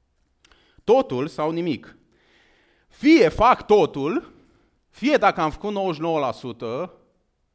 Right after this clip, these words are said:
e degeaba. Și aș vrea să vă dau câteva exemple. Îți propui să te rogi în fiecare zi, fie un anumit timp,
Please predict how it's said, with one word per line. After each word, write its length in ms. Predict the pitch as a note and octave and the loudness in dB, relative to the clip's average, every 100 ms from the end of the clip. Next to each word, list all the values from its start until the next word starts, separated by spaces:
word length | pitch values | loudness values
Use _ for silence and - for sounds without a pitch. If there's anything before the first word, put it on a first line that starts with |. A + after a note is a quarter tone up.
| _ | _
e 120 | A2 | -12
degeaba. 500 | B2 A#2 F#2+ E2 - _ _ _ _ _ _ _ _ _ _ _ | -10 -6 -8 -8 -20 _ _ _ _ _ _ _ _ _ _ _
Și 120 | A#2 | -20
aș 60 | |
vrea 120 | B2+ F3 | -16 -16
să 80 | C3+ | -14
vă 60 | |
dau 180 | A#2+ C3 | -12 -12
câteva 320 | - A2+ A#2 | -12 -16 -14
exemple. 500 | A2+ G#2+ G#2 - - _ _ _ _ _ _ _ _ _ _ _ _ _ _ _ _ _ _ _ _ _ _ _ _ - | -16 -14 -16 -16 -20 _ _ _ _ _ _ _ _ _ _ _ _ _ _ _ _ _ _ _ _ _ _ _ _ -20
Îți 200 | A2 - | -20 -18
propui 380 | G#2 - C#3 | -18 -12 -12
să 140 | D#3 C3 | -12 -14
te 160 | - | -14
rogi 520 | G#2+ G#2 B2+ A#2+ - - _ _ _ - | -12 -10 -12 -12 -20 -20 _ _ _ -20
în 100 | G#2 | -20
fiecare 540 | - C3+ B2+ G#2+ F#2+ | -14 -14 -12 -16 -16
zi, 440 | - G#2 A#2+ C3+ B2+ _ _ _ _ _ | -20 -16 -16 -16 -20 _ _ _ _ _
fie 160 | _ G#2 | _ -20
un 120 | A2+ | -18
anumit 380 | G#2 G2 G2+ - | -16 -16 -16 -16
timp, 440 | A2 B2 B2 - | -14 -14 -14 -20